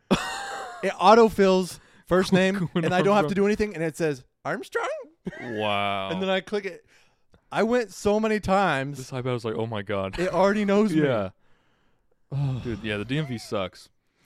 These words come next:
Speaker 1: Dude, when I turned twenty-one, I had to go, obviously,
Speaker 2: Yeah.
Speaker 1: to get it, my license redone. I left my phone at home.
Speaker 2: Yeah.
Speaker 1: And I, f-, I swear when you walk through those doors, it's like a whole different dimension.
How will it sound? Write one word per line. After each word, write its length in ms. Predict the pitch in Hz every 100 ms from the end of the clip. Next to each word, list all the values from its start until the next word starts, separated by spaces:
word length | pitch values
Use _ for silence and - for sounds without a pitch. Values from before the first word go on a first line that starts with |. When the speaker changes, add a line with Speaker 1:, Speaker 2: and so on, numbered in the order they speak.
| _
Speaker 1:
Dude, 160 | 143 143 -
when 140 | 123
I 120 | 127
turned 260 | 135 151 139
twenty-one, 420 | 147 123 101 110
I 60 | 110
had 80 | 113
to 60 |
go, 240 | 120 123 127 _ _
obviously, 320 | - 117 107 113
Speaker 2:
Yeah. 60 | 107
Speaker 1:
to 40 | 101
get 200 | 104 117
it, 160 | 110 - _ _ - -
my 360 | 107 104 101
license 380 | 101 110 113 127
redone. 360 | 117 120 127 127 _ _ _ _
I 140 | - 127 117 _
left 240 | 143 147
my 120 | 151 123
phone 440 | - 120 110 101 - -
at 120 | 110
home. 360 | 110 104 92 87 _
Speaker 2:
Yeah. 420 | 165 107 110 113 120 - _ _
Speaker 1:
And 80 | 123
I, 60 | 123
f-, 220 | 117 -
I 80 | 127
swear 360 | 117 - 135 143
when 120 | 151
you 120 | 127
walk 340 | 104 101 120 -
through 140 | 127
those 180 | 120 104
doors, 520 | 104 101 113 117 - _ -
it's 180 | 117 -
like 180 | 110
a 140 | 104 98
whole 240 | - 113
different 240 | 107 107 107
dimension. 560 | 101 98 95 101 90